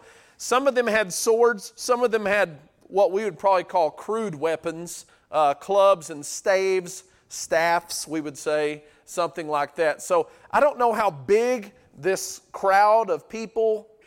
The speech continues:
was that came out to see Jesus, uh, but it seems like just from the language that we read in the Gospels, this wasn't ten people or twenty people. It was a pretty big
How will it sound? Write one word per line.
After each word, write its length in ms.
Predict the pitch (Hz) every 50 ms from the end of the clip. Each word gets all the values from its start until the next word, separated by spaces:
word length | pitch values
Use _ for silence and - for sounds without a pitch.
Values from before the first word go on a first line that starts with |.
| _ _ -
was 420 | 147 165 196 214 226 233 226 -
that 200 | - 160 - -
came 240 | - 202 208 202 196
out 200 | 196 196 180 -
to 80 | 170 170
see 220 | - - 196 190
Jesus, 640 | 170 139 170 185 196 180 202 208 185 - - - _ _ - - _ _ -
uh, 200 | 147 165 160 151 - -
but 180 | 170 180 160
it 140 | 170 175 -
seems 360 | - - 226 226 214 185 -
like 360 | 208 202 185 185 180 170 - _ _ _ _
just 240 | - 208 220 208 -
from 120 | 220 214
the 100 | 190 175
language 760 | 175 175 180 196 208 226 226 202 175 180 175 160 147 - - - -
that 140 | 156 180 165
we 120 | 180 180
read 200 | 170 185 190 196
in 60 | 180
the 100 | 170 160
Gospels, 600 | 147 170 170 170 185 175 - - 170 151 147 - - - - _ -
this 220 | 165 196 190 - 185
wasn't 380 | 202 226 226 175 196 202 - - _ _ _ _ -
ten 320 | - 220 220 214 196 185
people 560 | - - 208 214 196 - - 190 190 180 180
or 80 | 170 160
twenty 340 | 160 - - 202 202 185 170
people. 380 | 165 - 196 190 - - 180
It 80 | 175 151
was 120 | 160 147
a 60 | 170 165
pretty 300 | - - - 208 190 170
big 340 | 147 160 165 147 135 -